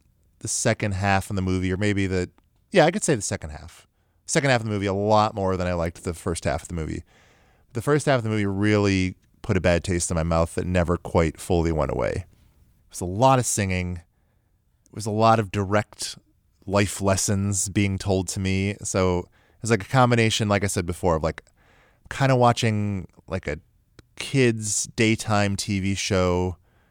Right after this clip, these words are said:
Kinda feel like I'm listening to a Kidz Bop album. Yeah, I know. It was ju-, it was just a lot in that first, like, third or half that I just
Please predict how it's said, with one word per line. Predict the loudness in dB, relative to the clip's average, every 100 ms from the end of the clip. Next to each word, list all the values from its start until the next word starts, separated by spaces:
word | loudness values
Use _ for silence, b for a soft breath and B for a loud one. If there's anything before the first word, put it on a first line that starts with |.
| _ -8
Kinda | -2 -2
feel | 2 2
like |
I'm | 2 -2
listening | -2 -2 -2
to |
a | -4
Kidz | -2 -2 -2 0
Bop | 2 2 -2 -8 -10 _ _ _ _ _ _ _ -2
album. | -2 0 0 -2 -8 _ _ _ _
Yeah, | 0 0 0
I | 0
know. | 0
It |
was | 0
ju-, |
it | -2
was | -2
just | -4 -6
a |
lot | 2 4 4 2 -8 _ _ _ _ _ _ _ -6
in | 0
that | 0 0
first, | -2 -2 -2 -4
like, | -4
third | -2 0 0 -2
or | -4
half | -4 -4 -8 -6
that | -2 0
I | -2
just | -4 -8 -10 -16